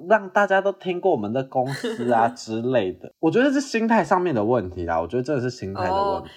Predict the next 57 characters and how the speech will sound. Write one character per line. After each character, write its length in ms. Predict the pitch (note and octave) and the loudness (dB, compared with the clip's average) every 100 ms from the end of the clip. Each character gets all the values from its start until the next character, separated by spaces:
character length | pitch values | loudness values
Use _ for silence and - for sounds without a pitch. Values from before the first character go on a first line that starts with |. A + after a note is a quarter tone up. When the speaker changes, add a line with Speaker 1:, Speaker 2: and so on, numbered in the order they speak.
| - | 2
Speaker 2:
因 120 | G#4 | 2
为 0 | |
我 180 | D#4 G#3 | 4 2
会 160 | C4+ | 0
选 320 | B3+ G#3+ E3 D#3 | -2 -4 -6 -6
择 360 | D#3 D3+ D#3+ | -6 -6 -8
当 260 | E3+ A#3 A#3+ | 0 0 0
苹 140 | B3 | -4
果 140 | G#3 F#3 | -2 -2
公 200 | F#3+ G#3 | -4 -8
司 120 | G#3 | -6
最 160 | B3 G#3+ | -2 0
底 100 | E3+ | -2
层 160 | F3+ | -10
员 140 | E3+ E3 | -10 -8
工， 160 | F#3 | -10
是 140 | B3 F4+ | -8 -4
因 80 | |
为 60 | E4+ | -2
我 120 | G#3+ | -2
觉 160 | F3+ G3+ | -2 -4
得 100 | G#3 | -6
这 160 | G#3 | -8
个 200 | D#4+ F#3+ - | -4 -4 -4
环 380 | - F3 F3+ | -4 -6 -6
境 200 | F#3 C4 | -10 -10
其 160 | F#3 G3 | -10 -10
实 60 | G#3+ | -6
可 100 | A3 | -4
以 60 | |
套 240 | F#3+ A3+ G#3+ | -2 -2 -2
用 160 | G#3 | -2
在 140 | G#3+ G3 | -6 -8
读 280 | - E3+ | -4 -6
书 240 | F3 G#3+ G3+ | -4 -8 -6
这 80 | G3+ | -8
件 160 | F#3 | -8
事 160 | F#3 F#3 | -10 -14
情 200 | - E3+ | -16 -16
上。 180 | - - - - - - | -14 -14 -18 -20 -18 -12
虽 220 | - C#4 | -4 -2
然 280 | A#3 F3+ E3+ | -2 -4 -8
你 80 | |
是 140 | E3+ A3 | -8 -6
最 180 | C4+ G3+ | -4 -4
底 160 | E3 | -6
层 160 | - E3 | -18 -18
的 60 | |
员 180 | D#3+ D3 | -16 -18
工， 140 | D3+ - | -16 -6
但 120 | D#4+ | -6
是 100 | E4 | -4
那 140 | D#4+ | -6
个 120 | A3+ F#3+ | -4 -4
身 320 | - A#3 A#3 | -4 -6 -6
边 160 | A#3+ | -8
的 240 | A3 D#3 | -6 -8